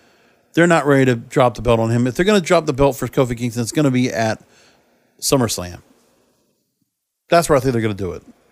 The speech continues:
And it won't be Samoa Joe unless they build Samoa Joe up better. And Samoa Joe could very well do, like, a D Q here. We never know. Or there could be some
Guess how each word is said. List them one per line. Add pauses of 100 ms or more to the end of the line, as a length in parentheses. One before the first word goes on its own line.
(440)
And
it
won't
be
Samoa
Joe
unless
they
build
Samoa
Joe
up
better. (1000)
And
Samoa
Joe
could
very
well
do,
like,
a
D
Q
here.
We
never
know. (120)
Or
there
could
be
some